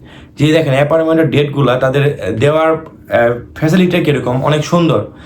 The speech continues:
মানে আমি এখন ঢাকায় থাকি, ঢাকায় থাকার পর আমি যদি দালালের কাছে যা বলি আমি ঢাকারটা নিব, দালাল আমাকে, আহ, এক লাখ টাকা, দুই লাখ টাকা, দেড় লাখ টাকা একটা চার্জ করবে, ঢা-, ঢাকার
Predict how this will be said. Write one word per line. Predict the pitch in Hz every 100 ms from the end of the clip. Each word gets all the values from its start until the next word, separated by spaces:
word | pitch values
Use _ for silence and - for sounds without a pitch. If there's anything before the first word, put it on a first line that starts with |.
| - -
মানে | 147 160
আমি | 156 165
এখন | 160 165 139
ঢাকায় | 127 139
থাকি, | 139 117 135
ঢাকায় | 131 120 147
থাকার | 151 151 147
পর | 131
আমি | 131 131
যদি | 139 139 143
দালালের | 135 143 147
কাছে | 143
যা | 139
বলি | 139 160 165
আমি | 139
ঢাকারটা | 123 120 131 -
নিব, | 123 107 107 - - - -
দালাল | 131 165
আমাকে, | 151 156 170 175
আহ, | 175 139
এক | 135 143 156
লাখ | 147 143
টাকা, | 147 139
দুই | 131 151
লাখ | 147 143
টাকা, | 143 139
দেড় | 127 143
লাখ | 147 143
টাকা | 143 143
একটা | 139 135 143
চার্জ | 143 143 143
করবে, | 170 185
ঢা-, | 135 123 113
ঢাকার | 120 143